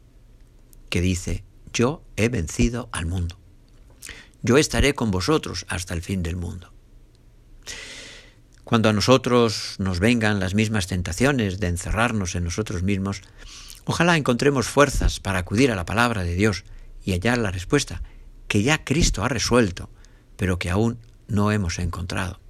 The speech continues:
Y ahí está, en la Escritura. Las santas mujeres no se preguntan como los apóstoles:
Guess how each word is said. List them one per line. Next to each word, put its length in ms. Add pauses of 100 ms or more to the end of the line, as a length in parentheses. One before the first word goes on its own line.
(280)
Y 120
ahí 180
está, 360 (340)
en 140
la 60
Escritura. 500 (1400)
Las 160
santas 280
mujeres 500 (360)
no 160
se 140
preguntan 580
como 180
los 140
apóstoles: 580